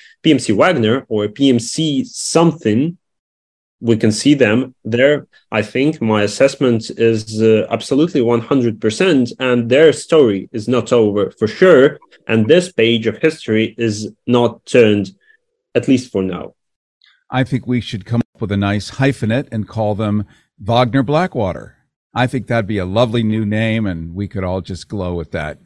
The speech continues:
Speaker 2: That won't mean anything to you, maybe, uh, <laughs> but just my particularly appalling sense of humor. I want to thank you, Mark Lushkovye. Thank you so much for being brave. Thank you for showing up here in the U S, uh, as a young man.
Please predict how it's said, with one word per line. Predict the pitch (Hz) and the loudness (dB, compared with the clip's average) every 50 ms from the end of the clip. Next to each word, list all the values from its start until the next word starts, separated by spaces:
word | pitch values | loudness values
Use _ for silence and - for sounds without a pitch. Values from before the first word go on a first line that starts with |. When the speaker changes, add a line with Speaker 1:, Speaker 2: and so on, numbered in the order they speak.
| _ - | _ -8
Speaker 2:
That | 92 110 110 | -6 -6 -6
won't | 107 104 107 104 | -6 -8 -6 -6
mean | 107 104 | -4 -4
anything | 98 92 92 - - 104 90 - | -4 -4 -6 -6 -6 -6 -6 -6
to | - 101 | -4 -4
you, | 95 92 | -4 -2
maybe, | 90 95 92 90 87 95 95 92 - - - - _ _ | -2 -2 -2 -2 -2 -4 -6 -6 -10 -16 -20 -20 _ _
uh, | - 95 98 95 90 - - - - | -8 -6 -4 -4 -4 -6 -8 -12 -18
<laughs> | - - - | -8 -4 -2
but | 143 - - - - - - - - - - 98 - | -2 -2 -4 -10 -20 -20 -20 -20 -18 -14 -14 -14 -12
just | - 110 - - - _ _ _ _ _ | -12 -14 -14 -14 -16 _ _ _ _ _
my | - 107 95 | -6 -6 -6
particularly | 92 - 104 - - 113 - 101 95 90 | -6 -6 -8 -8 -8 -6 -6 -6 -4 -4
appalling | 82 80 - 82 87 92 90 85 82 80 76 - | -6 -6 -8 -8 -6 -4 -4 -4 -4 -6 -8 -8
sense | - 113 101 85 - - | -8 -8 -8 -8 -8 -10
of | 85 78 | -10 -6
humor. | 95 98 98 90 92 87 85 - - - - - - - | -4 -4 -4 -4 -6 -8 -10 -14 -20 -20 -20 -14 -6 -2
I | 131 | 0
want | 147 160 170 165 156 | 2 2 2 2 2
to | 127 | 0
thank | - - - 160 151 147 139 - - | -2 -2 0 2 2 2 2 0 -2
you, | 143 135 135 135 139 143 147 - | 0 2 2 2 2 0 -2 -6
Mark | 123 123 117 123 123 120 - | -8 -6 -6 -6 -6 -6 -8
Lushkovye. | 135 131 127 117 104 - - 123 123 123 104 110 120 117 120 127 131 | -6 -4 -4 -4 -4 -6 -4 -2 -2 -2 0 0 0 0 0 0 -4
Thank | - - - 143 143 147 - - | -6 -2 2 4 4 4 2 0
you | 135 | -6
so | - - 135 | -6 -4 -4
much | 123 120 120 - | -2 -2 -4 -4
for | - - | -6 -4
being | 110 127 117 104 | -2 0 0 0
brave. | 85 110 110 110 117 135 165 180 - _ _ _ _ _ _ | 0 2 4 6 6 4 4 0 -4 _ _ _ _ _ _
Thank | - 131 131 123 - | 0 0 0 0 -2
you | 139 | -4
for | 127 - 104 | -6 -8 -6
showing | - - 139 123 123 120 120 | -2 0 2 2 4 2 2
up | 117 117 - - | 0 0 -2 -4
here | - 131 123 123 123 131 | -4 -2 0 0 0 0
in | - - 117 | -2 -2 -4
the | 107 104 | -2 -2
U | 98 104 113 110 107 110 | 0 0 0 2 2 4
S, | 113 127 147 143 - - - | 4 2 2 0 -4 -8 -8
uh, | - 113 110 101 | -6 -6 -4 -2
as | 95 107 101 - | -2 -2 -2 -2
a | 107 | 0
young | 101 104 110 113 113 113 | 0 2 2 4 4 2
man. | 110 113 117 120 123 135 147 151 | 2 2 2 2 2 2 0 -2